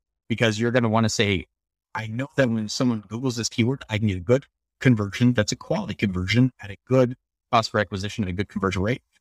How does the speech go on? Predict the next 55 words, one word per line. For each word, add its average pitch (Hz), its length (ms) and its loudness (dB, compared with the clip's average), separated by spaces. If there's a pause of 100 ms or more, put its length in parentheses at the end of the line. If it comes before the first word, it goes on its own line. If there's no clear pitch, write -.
I'm 90 80 -10
gonna 107 160 0
spend 110 260 -2
more 101 160 -8
money 107 280 4
and 104 120 -4
maybe 117 260 4
even 107 160 2
get 110 120 -2
a 95 40 -2
little 110 160 -2 (240)
aggressive, - 360 -6 (100)
have 113 200 -2
a 107 60 -10
higher 113 240 -6
placement - 440 -4
so - 140 -4
that 92 140 -12
I'm 92 140 -8
first - 260 -6
being 87 120 -4
considered 90 340 -4
more 117 160 -14
often 104 240 -2
in 98 180 -2
that 95 180 -2
lead 92 120 -2
generation 85 400 -4
campaign." - 400 -6 (500)
But 107 160 2 (580)
for 123 80 4
lead 151 200 4
generation, 135 480 2 (320)
definitely 131 300 2
use 110 100 0
a 104 40 -6
C 107 140 0
R 101 80 0
M 95 60 -8
tool, 95 300 0 (100)
definitely 113 240 -4
pass 107 260 0
the 98 80 -6
U 98 100 -2
T 104 140 0
M 92 80 0
parameters, 95 500 -8 (320)
identify 120 460 2
the 104 80 -6
quality 104 360 2
ones, 98 360 -6
find 117 240 2
the 123 60 2
common 110 300 0
denominators, 101 560 2